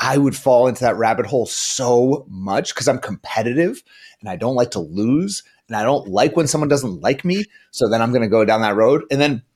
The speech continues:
again, you can just flip the switch. Everyone listening right now, if you fall into that trap,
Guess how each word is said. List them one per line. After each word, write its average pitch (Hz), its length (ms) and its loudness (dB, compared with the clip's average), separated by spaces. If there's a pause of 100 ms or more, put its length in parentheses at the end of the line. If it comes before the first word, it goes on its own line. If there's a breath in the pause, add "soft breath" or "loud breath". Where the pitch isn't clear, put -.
(380 soft breath)
again, 113 420 0
you 131 140 2
can 185 140 2
just - 160 0
flip 214 160 2
the 190 60 -4
switch. - 300 -2
Everyone 190 280 2
listening 190 300 2
right 175 140 4
now, 175 180 4
if - 120 -4
you 117 60 -2
fall 143 360 2
into 175 260 2
that 139 280 2
trap, - 560 -2